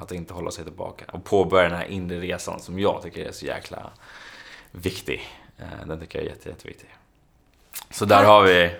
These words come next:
Speaker 1: Ja.
Speaker 2: Tack för att du är här och gör det.
Speaker 1: Tack.
Speaker 2: För att jag får vara här och möta dig i det.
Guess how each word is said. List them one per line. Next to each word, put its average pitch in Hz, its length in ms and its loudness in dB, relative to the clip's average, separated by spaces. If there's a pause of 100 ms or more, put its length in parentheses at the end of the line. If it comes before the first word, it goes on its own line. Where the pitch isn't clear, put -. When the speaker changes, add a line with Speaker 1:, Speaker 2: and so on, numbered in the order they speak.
Speaker 1:
Ja. 95 240 4
Speaker 2:
Tack 101 220 2
för - 160 -8
att 240 120 -8
du 220 160 -6
är 214 60 -4
här 208 160 -4
och 202 60 -8
gör 240 200 -6
det. 196 180 -8 (680)
Speaker 1:
Tack. - 160 4
Speaker 2:
För - 80 2
att - 80 -6
jag 240 180 6
får 269 80 -2
vara 233 120 0
här 214 260 2
och 208 60 -4
möta 208 300 -6
dig 254 200 -4
i 285 40 -6
det. - 120 -8